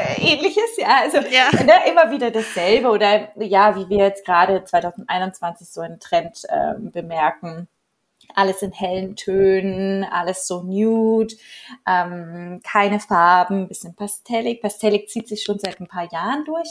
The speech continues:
Speaker 1: aber
Speaker 2: Makramee,
Speaker 1: Makramee,
Speaker 2: Trockenblumen.
Speaker 1: Trockenblumen,
Speaker 2: Hm.
Speaker 1: exakt, genau. Bei den Trockenblumen müsste ich mal ganz kurz einhaken. Ich habe mal ganz am Rande gehört, Trockenblumen sind nicht nachhaltig.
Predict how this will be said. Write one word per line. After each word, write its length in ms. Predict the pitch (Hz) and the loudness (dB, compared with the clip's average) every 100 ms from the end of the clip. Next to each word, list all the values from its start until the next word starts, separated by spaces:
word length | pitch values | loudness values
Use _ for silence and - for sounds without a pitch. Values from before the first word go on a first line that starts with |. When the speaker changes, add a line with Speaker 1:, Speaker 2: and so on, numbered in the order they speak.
| - | -6
Speaker 1:
aber 180 | 220 214 | -2 0
Speaker 2:
Makramee, 920 | 226 - - 220 220 226 247 247 262 294 285 | 0 -2 -6 -4 -4 -6 -8 -4 -2 -2 -2
Speaker 1:
Makramee, 640 | 196 208 - 190 180 190 214 | 0 0 2 -2 -2 -2 -2
Speaker 2:
Trockenblumen. 600 | 214 226 233 233 240 254 | -2 -4 -8 -10 -8 2
Speaker 1:
Trockenblumen, 720 | 190 247 226 226 208 208 208 208 208 | 2 2 -4 0 0 0 0 -2 -4
Speaker 2:
Hm. 40 | - | -6
Speaker 1:
exakt, 440 | - - - 180 - | -16 -14 -12 -12 -14
genau. 440 | 165 165 180 233 254 _ _ - - - - | -10 -4 -2 -2 -6 _ _ -20 -20 -16 -2
Bei 100 | 202 | 0
den 140 | 214 | 0
Trockenblumen 540 | 208 277 359 - 311 302 | 0 0 0 -8 -4 -4
müsste 240 | 302 - | -4 -10
ich 100 | - | -6
mal 140 | 240 | -4
ganz 240 | 226 220 - | -2 -2 -4
kurz 180 | 202 - | -10 -6
einhaken. 640 | 160 165 135 131 160 - - - - | -8 -6 -8 -10 -12 -18 -20 -20 -12
Ich 160 | 208 233 | -8 2
habe 380 | 240 254 254 247 | 4 4 2 2
mal 500 | 196 202 226 214 - | 2 2 2 0 -2
ganz 360 | 208 226 254 - | 0 0 -2 -6
am 160 | 220 202 | -8 -6
Rande 360 | 185 196 202 | -4 -4 -6
gehört, 400 | 185 175 175 175 | -8 -6 -6 -6
Trockenblumen 680 | - 156 156 165 - 165 160 | -6 -6 -6 -16 -16 -16 -16
sind 340 | - 170 - | -14 -14 -14
nicht 260 | 175 - - | -18 -18 -4
nachhaltig. 540 | 196 220 - - - | 0 0 0 -8 -8